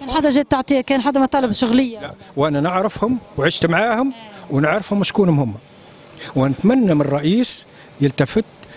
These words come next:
Speaker 2: لما يوجد داخل النقابات من خور، من استغلال المستضعفين. ثم اموال قاعده تصرف في، في افراحهم، في اعراسهم. تسال انت منين؟ انسان موظف منين؟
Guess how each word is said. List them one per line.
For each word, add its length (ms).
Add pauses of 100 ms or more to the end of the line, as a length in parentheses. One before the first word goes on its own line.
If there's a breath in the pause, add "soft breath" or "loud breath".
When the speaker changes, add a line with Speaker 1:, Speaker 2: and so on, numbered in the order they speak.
(160 loud breath)
Speaker 2:
لما 280
يوجد 460
داخل 260
النقابات 760
من 160
خور، 340 (600)
من 60
استغلال 500
المستضعفين. 680 (380 loud breath)
ثم 260
اموال 720 (260 loud breath)
قاعده 220
تصرف 460 (640)
في، 640
في 240
افراحهم، 680
في 200
اعراسهم. 680 (580 loud breath)
تسال 360
انت 160
منين؟ 580 (640)
انسان 200
موظف 400
منين؟ 320